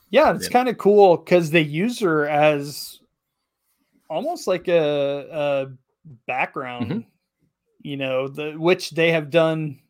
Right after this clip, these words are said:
Speaker 1: many times, uh, very famously. So it's kinda cool to see her step into that role. And then,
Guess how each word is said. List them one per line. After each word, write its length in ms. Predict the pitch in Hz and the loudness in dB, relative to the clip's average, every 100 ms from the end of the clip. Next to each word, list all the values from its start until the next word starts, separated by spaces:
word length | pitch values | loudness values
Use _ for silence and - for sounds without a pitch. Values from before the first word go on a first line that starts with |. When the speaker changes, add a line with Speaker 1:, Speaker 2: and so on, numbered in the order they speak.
| _ _ | _ _
Speaker 1:
many 360 | 127 123 151 147 | -14 -10 -8 -8
times, 760 | 135 147 175 123 120 156 - _ _ _ _ _ | -4 -4 -4 -8 -12 -16 -16 _ _ _ _ _
uh, 180 | 123 120 | -8 -8
very 280 | 117 123 135 | -8 -10 -8
famously. 720 | 135 151 147 131 - 120 120 | -4 -4 -4 -8 -12 -12 -12
So 640 | 123 - 131 123 120 117 120 _ _ _ | -12 -12 -8 -6 -6 -8 -16 _ _ _
it's 240 | - 135 - | -8 -6 -2
kinda 220 | 226 196 | -2 -4
cool 220 | - 180 | -4 -4
to 80 | 165 | -4
see 180 | - 156 | -6 -6
her 180 | 151 151 | -6 -8
step 300 | - 147 143 | -4 -4 -4
into 200 | 143 135 | -8 -6
that 260 | 123 127 151 | -4 -4 -2
role. 500 | 147 147 151 156 160 | -4 -2 -2 -4 -8
And 180 | 139 131 | -10 -8
then, 480 | 135 131 131 135 | -6 -6 -8 -12